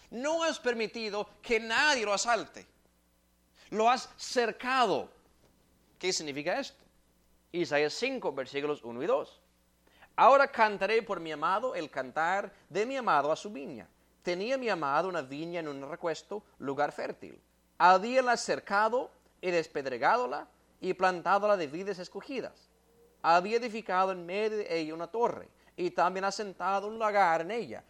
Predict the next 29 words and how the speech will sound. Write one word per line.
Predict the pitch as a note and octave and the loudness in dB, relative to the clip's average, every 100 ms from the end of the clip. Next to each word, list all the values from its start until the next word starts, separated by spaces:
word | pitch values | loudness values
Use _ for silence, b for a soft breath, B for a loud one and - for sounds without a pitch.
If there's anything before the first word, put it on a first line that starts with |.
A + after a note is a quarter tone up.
| b | b
Y | D3 E3 | -2 0
esperaba | - A#2+ C#3 G3 C#4+ C#4+ | 0 4 8 8 8 4
que | B3 | -2
llevase | D#3 D3+ E3+ F3+ F3 | -2 4 4 2 -6
uvas | C#4+ D#4 C#4 C4 C4+ - - b | -2 0 0 -2 -4 -8 -14 b
y | F#3 F3+ | -10 -8
llevó | C#3+ D#3+ D3 E3+ F3 b b - | -2 -2 -2 -2 -2 b b -6
uvas | E3+ D#3 D#3+ - - _ _ _ - | -4 0 0 -2 -16 _ _ _ -18
silvestres." | - D3+ C#3 A2 - - - - - _ _ _ _ _ - | -10 -6 -4 -4 -8 -20 -20 -20 -20 _ _ _ _ _ -2
Pueden | G3 E3+ | 0 2
leer | C#3+ C#3+ | 2 2
más | D3 C#3+ | 0 0
adelante | B2+ D#3 E3+ C#3+ | 2 2 2 -8
que | - E3+ | -8 -8
esto | F3 - D3 | -8 -6 -6
es, | D3+ - - | -6 -12 -14
la | A#2 B2 | -6 -4
viña | G3 A3 C#3 C3+ B2+ | -4 -4 -4 -6 -4
es | D3 - - | -6 -6 -6
la | B2 - | -4 0
casa | C#3 D3+ - D3 C#3 | 0 0 -4 -6 -8
de | B2 B2+ C3 C3 b b b | -8 -6 -6 -8 b b b
Israel. | A#2+ G2+ A2+ C#3 F#2+ _ _ b b - | -12 -4 -2 -2 -6 _ _ b b -8
Y | F#3+ G3 F#3 | -4 -2 -2
de | F3+ | -2
igual | F#3+ A#3+ D#4+ | 0 0 0
manera | C#4 B3 A#3 | -2 0 -2
que | F#3 | -2
Job, | D#3+ F#3+ - | -2 -2 -2